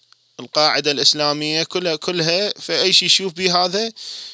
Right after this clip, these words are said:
يعني ذولا لا يعرفون بالدين ولا يعرفون الله ولا يعرفون ال-، ال-،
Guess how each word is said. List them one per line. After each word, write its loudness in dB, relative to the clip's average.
يعني 2
ذولا 4
لا 4
يعرفون 0
بالدين -4
ولا 0
يعرفون -2
الله 0
ولا 2
يعرفون 0
ال-، -6
ال-، -10